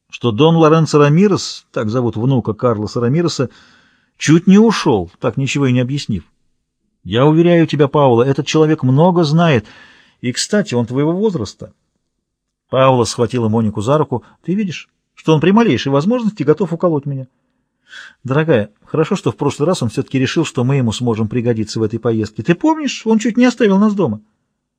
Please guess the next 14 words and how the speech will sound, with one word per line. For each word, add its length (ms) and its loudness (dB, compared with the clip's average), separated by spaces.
Вот 320 2
что 180 -4
происходит 520 -2
с 40 -8
мужчинами, 540 0
которые 280 0
считают, 360 0
что 120 -2
могут 260 2
все 420 2
сделать 420 -2
сами. 400 -4
«Лоренцо 500 2
Рамирес — 760 2